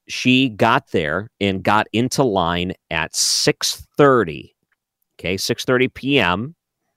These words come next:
She didn't get through the line until one thirty A M.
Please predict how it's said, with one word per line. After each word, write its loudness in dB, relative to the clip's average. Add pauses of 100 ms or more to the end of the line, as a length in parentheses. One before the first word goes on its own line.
(1200)
She -4
didn't 0
get 2
through 2
the 0
line -2
until -2
one 2
thirty 0
A 2
M. -8